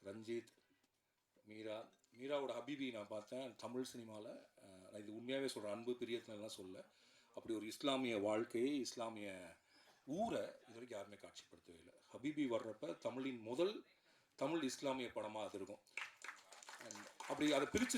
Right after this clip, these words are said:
சொல்-, அப்படி பிரிச்சு சொல்றது வந்து அவங்க பிரிச்சு சொல்றதுக்காக சொல்ல, ஏன்னா அப்படி ஒரு ஸ்லாங் இருக்கு, அப்படி ஒரு லைஃப் ஸ்டைல் இருக்கு. அவங்க தமிழை இந்த மொழியில பேசுவாங்கிறதே எனக்கு தெரியாது. So கிட்டத்தட்ட அவர், அவர் ஊர்ல இருந்து,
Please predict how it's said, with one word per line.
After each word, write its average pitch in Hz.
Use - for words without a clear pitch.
சொல்-, 180
அப்படி 139
பிரிச்சு 190
சொல்றது 170
வந்து 160
அவங்க 143
பிரிச்சு 170
சொல்றதுக்காக 135
சொல்ல, 117
ஏன்னா 127
அப்படி 131
ஒரு 113
ஸ்லாங் 185
இருக்கு, 180
அப்படி 131
ஒரு 107
லைஃப் 139
ஸ்டைல் 170
இருக்கு. 147
அவங்க 123
தமிழை 165
இந்த 151
மொழியில 160
பேசுவாங்கிறதே 143
எனக்கு 131
தெரியாது. 98
So 92
கிட்டத்தட்ட 135
அவர், 143
அவர் 117
ஊர்ல 175
இருந்து, 120